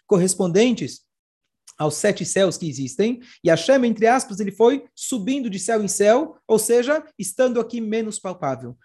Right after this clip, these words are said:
A presença dele se tornou mais distante. Deus não vai embora, não é literal, mas no sentido que a gente se tornou menos sensível. Depois disso,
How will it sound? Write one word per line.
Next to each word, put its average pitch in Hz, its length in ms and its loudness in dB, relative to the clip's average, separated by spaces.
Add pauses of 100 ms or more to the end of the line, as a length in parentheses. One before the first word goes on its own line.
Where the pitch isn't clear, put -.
A - 100 -6
presença 170 580 0
dele 196 220 0
se 180 120 -12
tornou 175 480 -2 (100)
mais 170 300 0
distante. 139 580 -6 (280)
Deus 160 260 0
não 127 140 -6
vai 147 160 0
embora, 127 340 0
não 123 100 -6
é 147 60 -2
literal, 135 640 -4 (120)
mas 139 160 -8
no 175 60 -10
sentido 220 360 -8
que 202 80 -6
a 180 40 -2
gente 175 160 -6
se 165 120 -12
tornou 180 380 -4 (180)
menos 170 280 0
sensível. 127 460 -12 (580)
Depois 185 440 4
disso, 160 480 -2